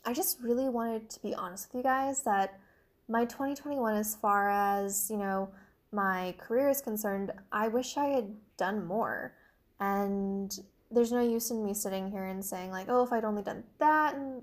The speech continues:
like, twenty twenty-one, then this would have happened." But, like, there, there's no use in me saying that. And I, I really do think that recognizing what happened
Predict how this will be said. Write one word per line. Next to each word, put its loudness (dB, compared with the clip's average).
like, -4
twenty -6
twenty-one, -6
then -10
this 6
would -2
have -4
happened." -2
But, 4
like, -4
there, 4
there's 6
no 0
use -2
in -4
me -4
saying -10
that. -2
And 2
I, 0
I 4
really 4
do -2
think -8
that -2
recognizing 0
what 0
happened -6